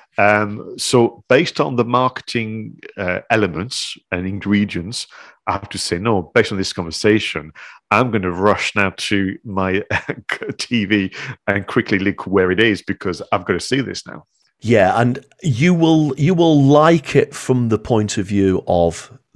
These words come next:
Speaker 2: the filmmaker. I mean, honestly, Pascal, some of the cinematography and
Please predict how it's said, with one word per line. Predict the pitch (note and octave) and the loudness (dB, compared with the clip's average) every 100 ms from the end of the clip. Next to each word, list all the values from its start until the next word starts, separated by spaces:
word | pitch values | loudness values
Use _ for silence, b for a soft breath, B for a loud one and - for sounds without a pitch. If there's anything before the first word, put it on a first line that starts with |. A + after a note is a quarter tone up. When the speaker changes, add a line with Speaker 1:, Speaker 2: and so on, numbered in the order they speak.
| G2 | -14
Speaker 2:
the | G2+ | -12
filmmaker. | - F2 E2+ D2 D2+ - C2+ - _ | -2 -2 -2 -6 -6 -8 -14 -14 _
I | F#2+ | -6
mean, | F#2+ F#2+ F2+ - | -2 -2 -6 -2
honestly, | A2 G#2 - F2+ | 0 2 -2 -4
Pascal, | F#2+ - - F2 | -4 -4 -4 -4
some | - C3 A#2+ | -2 -2 -2
of | G#2 | -4
the | |
cinematography | G2 - G2 F#2 - F#2 - - F2+ | -6 -6 -6 -6 -4 -6 -6 -10 -8
and | E2+ | -6